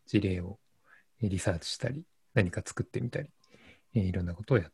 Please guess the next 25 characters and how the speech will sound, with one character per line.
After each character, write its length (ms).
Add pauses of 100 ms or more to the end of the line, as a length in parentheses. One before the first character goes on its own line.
て 80
い 100
る 140
取 200
り 40
組 180
み 140 (140)
で 100
す 140
と。 80 (1120)
で、 340
ま 100
あ、 20
そ 140
の 60
中 240
で、 380 (180)
え 680
ー 20
っ 100
と、 80
僕 240
と、 300 (320)
え 420
ー、 40